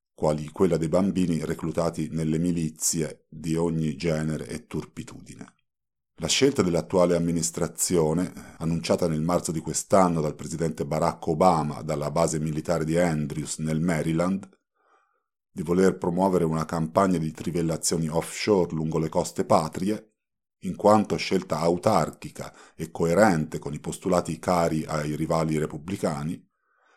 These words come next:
suggerisce il quadro sufficientemente apocalittico di un rinascente nazionalismo, votato a perseverare nell'accaparramento delle risorse petrolifere e a fare incetta di nocività.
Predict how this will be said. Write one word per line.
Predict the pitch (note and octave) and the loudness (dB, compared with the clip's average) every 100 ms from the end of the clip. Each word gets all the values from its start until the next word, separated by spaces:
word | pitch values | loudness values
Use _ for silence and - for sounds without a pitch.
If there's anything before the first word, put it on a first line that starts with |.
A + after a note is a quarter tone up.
| - | -16
suggerisce | - A2+ B2 F2+ - E2+ | -4 2 4 2 0 -2
il | F2+ - | -4 -2
quadro | B2 A#2+ F#2+ - | 0 2 2 0
sufficientemente | - A#2 F#2+ E2+ D#2 F2+ F2+ E2+ | -2 -8 -6 -4 0 2 2 0
apocalittico | D#2+ G2 A2 G#2 F2 - - G2 F#2+ | -2 -2 0 0 0 -4 -12 -6 -4
di | E2+ | -2
un | F2+ E2+ F2 | -2 0 2
rinascente | F#2 F#2 - - G2+ F#2 E2 | 2 2 0 0 0 2 2
nazionalismo, | D#2+ - - D2+ D2 C#2 C2 A#1+ - - _ _ _ _ - | 2 0 -4 -2 -4 -8 -10 -12 -16 -20 _ _ _ _ -2
votato | F#2 - G2+ F2+ E2+ | 2 6 6 6 2
a | - | -2
perseverare | - F#2 F2 G2 G2+ A2 A#2 A2+ F#2+ | 0 0 2 4 6 6 6 6 6
nell'accaparramento | E2 E2 E2 - E2+ - F2+ G2+ A2 A#2 A2 | 4 2 0 0 0 2 6 6 6 4 4
delle | E2 D#2+ | 0 0
risorse | E2 E2 F#2+ - - | 0 0 0 0 -4
petrolifere | F#2+ E2+ E2+ A2 A#2+ A2 E2+ - | -4 0 0 0 -2 -2 -2 -4
e | E2+ | -6
a | D#2 | -4
fare | - E2+ | 0 0
incetta | E2 D#2+ F2+ E2+ - | 0 -2 -4 -4 -4
di | D#2 | -4
nocività. | D2+ C#2 D2+ C2 A#1+ - - | -4 -6 -8 -10 -12 -16 -16